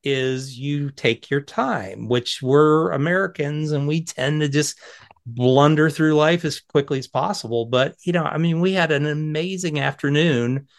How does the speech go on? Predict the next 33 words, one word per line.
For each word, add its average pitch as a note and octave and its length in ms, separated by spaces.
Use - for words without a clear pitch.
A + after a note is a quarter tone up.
You E3+ 160
know, D3+ 120
we E3+ 100
probably F#3 300
spent E3+ 300
two D#3 200
and D3+ 80
a D3 40
half C#3 240
hours D3 460
there, A#2 340
and C3 100
it C#3+ 60
was C3 180
just D3 300
her C#3+ 180
and F3+ 100
I, C#3 520
um, A2 680
you F3 140
know, C3 240
and B2 140
we're C3+ 140
eating C#3 340
this A#2+ 200
massive A#2 560
mound A2+ 460
of A2 100
food A#2 520
that A2 140
they A2+ 120
give G#2+ 260
you A2 360